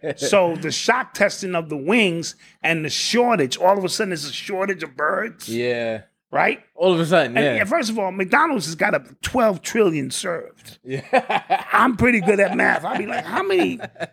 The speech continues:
Speaker 1: motherfucking birds is
Speaker 2: Yeah.
Speaker 1: that to begin with?"
Speaker 2: Yeah.
Speaker 1: Right? So we know this is all a hoax,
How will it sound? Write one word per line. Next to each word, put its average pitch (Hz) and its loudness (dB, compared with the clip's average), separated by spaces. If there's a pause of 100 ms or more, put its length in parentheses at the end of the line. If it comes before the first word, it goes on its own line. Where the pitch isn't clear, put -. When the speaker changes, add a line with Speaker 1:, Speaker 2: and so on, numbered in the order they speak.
(260)
Speaker 1:
motherfucking 240 -2
birds 214 2
is 208 4
Speaker 2:
Yeah. 269 4
Speaker 1:
that 311 0
to 247 0
begin 277 0
with?" 185 -6
Speaker 2:
Yeah. 127 -2 (140)
Speaker 1:
Right? 240 2
So 202 2
we 226 0
know 240 2
this 190 0
is 160 -6
all 165 -2
a 143 -4
hoax, 127 -6